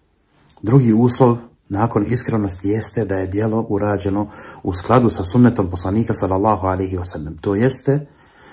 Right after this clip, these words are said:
da ne radimo nešto što poslanik sallallahu alejhi ve sellem nije radio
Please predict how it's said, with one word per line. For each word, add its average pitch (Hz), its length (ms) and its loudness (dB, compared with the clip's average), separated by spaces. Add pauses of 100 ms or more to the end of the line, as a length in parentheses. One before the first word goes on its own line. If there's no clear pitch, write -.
(280)
da 95 100 -4
ne 107 160 4
radimo 123 440 6
nešto 139 640 2 (680)
što - 360 -2
poslanik 131 440 4
sallallahu 107 560 0
alejhi 107 340 0
ve 104 100 0
sellem 113 360 -4
nije 117 220 0
radio 104 480 -6